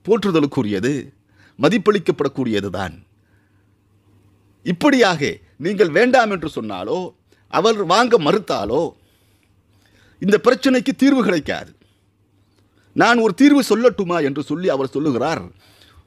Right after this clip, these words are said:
"உங்களுக்கு திருமண வயதில் பெண் பிள்ளைகள் இருக்கிறார்களா?" ஆம் என்று ஒருவர் சொல்ல, "உங்களுக்கு திருமண வயதில்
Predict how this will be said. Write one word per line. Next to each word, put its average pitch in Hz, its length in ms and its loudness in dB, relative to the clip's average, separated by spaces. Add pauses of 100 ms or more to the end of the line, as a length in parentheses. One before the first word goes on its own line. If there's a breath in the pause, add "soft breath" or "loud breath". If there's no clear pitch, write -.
(240 soft breath)
"உங்களுக்கு 214 500 2 (420)
திருமண 254 340 2
வயதில் 165 460 0 (400)
பெண் 254 200 0
பிள்ளைகள் 170 360 0
இருக்கிறார்களா?" 104 640 -2 (1200)
ஆம் 202 300 0
என்று 175 240 0
ஒருவர் 143 260 2
சொல்ல, 104 260 -4 (1120)
"உங்களுக்கு 247 480 0
திருமண 254 340 0
வயதில் 170 440 2